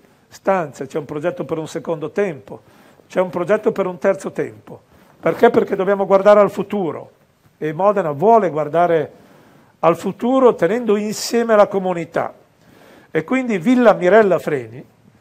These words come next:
credo che sia un bel esempio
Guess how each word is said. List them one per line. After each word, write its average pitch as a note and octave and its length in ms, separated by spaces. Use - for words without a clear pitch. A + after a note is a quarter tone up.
credo G#3+ 320
che G#3 120
sia A#3+ 400
un F3+ 180
bel A3 200
esempio C3+ 600